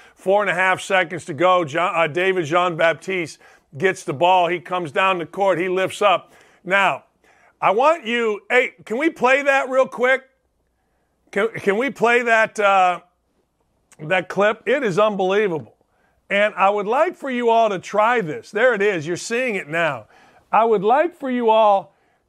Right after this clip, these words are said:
to try this, courtesy of the official website of the Chattanooga Mocs, the Moccasins. Gotta make sure that name's all right. Is that name okay? Are we okay with moccasins?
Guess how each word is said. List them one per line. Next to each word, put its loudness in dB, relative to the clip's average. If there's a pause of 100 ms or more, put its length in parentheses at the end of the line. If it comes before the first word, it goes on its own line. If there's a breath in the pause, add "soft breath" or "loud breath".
(100)
to -10
try 0
this, -6
courtesy -2
of -2
the -2
official -4
website -2 (320)
of -2
the -4
Chattanooga 0 (680 soft breath)
Mocs, -2
the -10
Moccasins. -4
Gotta 0
make 0
sure 0
that 2
name's -2
all 4
right. 2
Is -10
that 0
name 0
okay? 0 (540)
Are -6
we 2
okay 2
with -4
moccasins? -4